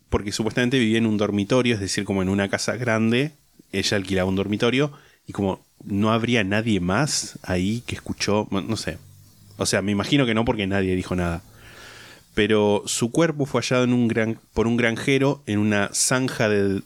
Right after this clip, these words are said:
de drenado el día quince de diciembre de mil novecientos ochenta y siete.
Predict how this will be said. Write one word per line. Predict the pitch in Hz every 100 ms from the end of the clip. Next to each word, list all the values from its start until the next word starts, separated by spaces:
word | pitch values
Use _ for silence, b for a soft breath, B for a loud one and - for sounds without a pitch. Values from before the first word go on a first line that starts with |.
| -
de | 104 98
drenado | 95 107 127 127 131 -
el | 95 95
día | 101
quince | - 120 117 -
de | 98
diciembre | 95 - 101 101 120 -
de |
mil | 92 95
novecientos | 92 101 95 90 -
ochenta | 95 101
y | 107
siete. | 135 143 160